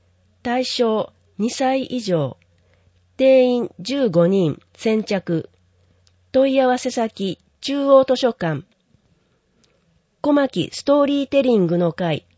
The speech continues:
橋場美によるお話会。アイディー四七二八七。内容、本を使わずに言葉だけでお話を語ります。子供から大人まで楽しめるお話会です。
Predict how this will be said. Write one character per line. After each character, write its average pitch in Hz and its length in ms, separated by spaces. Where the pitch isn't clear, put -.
橋 240 80
場 233 180
美 220 220
に 214 120
よ 208 160
る 190 240
お 202 100
話 254 460
会。 156 280
ア 254 180
イ 277 120
デ 247 100
ィ 220 120
ー - 120
四 269 280
七 247 240
二 226 260
八 220 320
七。 156 320
内 240 360
容、 220 280
本 294 320
を 220 100
使 - 280
わ 247 140
ず 185 140
に 160 340
言 285 220
葉 285 120
だ 240 140
け 214 100
で 180 140
お 185 100
話 254 420
を 233 80
語 233 120
り 190 140
ま 180 140
す。 - 200
子 233 120
供 269 260
か 254 160
ら 233 320
大 214 100
人 285 300
ま 285 140
で 196 120
楽 226 240
し 254 140
め 254 160
る 190 140
お 196 60
話 247 420
会 165 240
で 151 120
す。 - 220